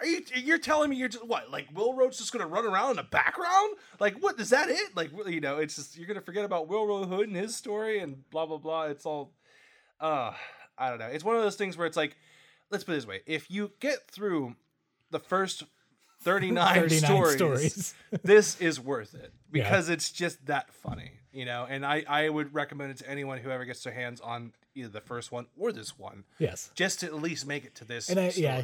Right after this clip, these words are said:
Speaker 2: and I feel like, you know, they took the concept from the first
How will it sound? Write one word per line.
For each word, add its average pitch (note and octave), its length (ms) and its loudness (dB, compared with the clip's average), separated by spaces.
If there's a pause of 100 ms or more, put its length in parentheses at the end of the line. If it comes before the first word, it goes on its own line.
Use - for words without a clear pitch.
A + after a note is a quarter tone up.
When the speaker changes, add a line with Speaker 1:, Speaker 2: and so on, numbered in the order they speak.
(180)
Speaker 2:
and F#3 80 0
I F#3+ 80 4
feel C4 160 6
like, A3 340 6
you F#3+ 100 -2
know, D3 120 0
they D#3+ 120 4
took A#3 300 4
the A3+ 80 -2
concept F#3 460 -2
from D#3+ 340 0
the D3+ 100 2
first - 460 -4